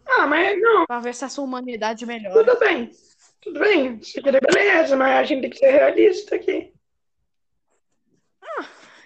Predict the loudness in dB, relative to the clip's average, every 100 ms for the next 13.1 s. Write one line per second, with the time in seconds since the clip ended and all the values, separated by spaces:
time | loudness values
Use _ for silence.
0 | _ -20 -20 _ -20 _ -8 -2 0 0
1 | -2 -6 -6 -6 -4 -2 -2 -4 -8 -10
2 | -10 -8 -8 -8 -8 -8 -8 -10 -10 -14
3 | -12 -14 -16 _ _ _ -14 -8 -8 -8
4 | -8 -8 -8 -8 -8 -12 _ _ _ -12
5 | -8 -4 -4 -4 -8 -10 -10 -12 _ -14
6 | -6 -6 -6 -8 -12 -10 -12 -12 -10 -10
7 | -10 -10 -10 -10 -12 -16 -16 -18 -20 -20
8 | -20 -20 _ _ _ -12 -6 0 4 4
9 | 2 -4 -12 -16 -14 -12 -12 -14 -14 -2
10 | 2 2 2 -2 0 -2 2 2 4 4
11 | 6 6 4 2 -2 -6 -8 -10 _ -10
12 | -10 -12 -2 2 4 6 4 0 -8 -10